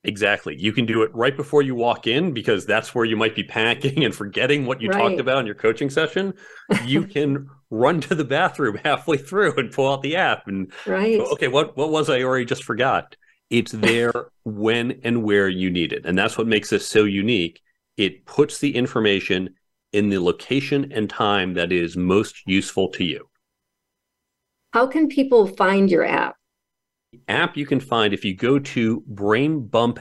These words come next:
Speaker 1: app dot com. That's the website. And there you can follow links to the App Store for Android or iPhone. It's free for both. brain bump app dot com.
Speaker 2: Okay, great. I'm definitely going there.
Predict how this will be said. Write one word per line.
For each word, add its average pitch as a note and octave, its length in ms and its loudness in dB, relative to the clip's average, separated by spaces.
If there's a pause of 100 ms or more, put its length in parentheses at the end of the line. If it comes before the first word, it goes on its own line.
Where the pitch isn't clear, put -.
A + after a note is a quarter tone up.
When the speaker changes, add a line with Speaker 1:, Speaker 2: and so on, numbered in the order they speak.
(160)
Speaker 1:
app G#2+ 280 0 (140)
dot G2 300 0
com. F#2 520 -2 (240)
That's F#2+ 220 -2
the B2 80 -2
website. F#2+ 600 0
And A2 140 -4
there A2+ 160 4
you A#2+ 120 -2
can C3 120 -10
follow C3+ 300 -2
links A2 360 -6
to - 120 -4
the G#2+ 160 0
App G2+ 200 0
Store G#2 280 0
for - 240 -4
Android A2+ 420 0
or A#2+ 100 0
iPhone. F#2 540 0
It's - 160 -14
free G2 240 0
for B2+ 160 -4
both. E2+ 280 0 (580)
brain A2+ 460 0
bump G#2 360 0 (180)
app F#2+ 320 -2 (160)
dot F2 260 0
com. C2 320 -8 (1160)
Speaker 2:
Okay, F#3+ 600 0
great. F3 480 0 (100)
I'm F#3 240 2
definitely D#3+ 340 0
going D#3 260 0
there. D#3 360 0